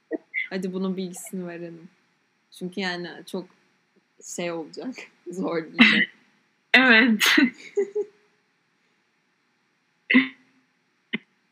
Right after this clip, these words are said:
Speaker 1: Şey demiş.
Speaker 2: Bu arada biz karantina yaşıyorduk, oradan alalım ya.
Speaker 1: Ay. Ses karışımı oldu.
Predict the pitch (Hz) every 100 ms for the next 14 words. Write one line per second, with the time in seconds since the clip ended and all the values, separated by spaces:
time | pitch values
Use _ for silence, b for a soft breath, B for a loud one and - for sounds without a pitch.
0 | _ - - 185 185 190 156 262 285 262
1 | 320 - - 254 247 247 226 240 247 240
2 | 233 254 240 _ - 202 202 254 _ _
3 | _ _ - 175 208 - _ _ _ _
4 | _ _ _ _ - - 180 180 - 180
5 | - 180 175 165 156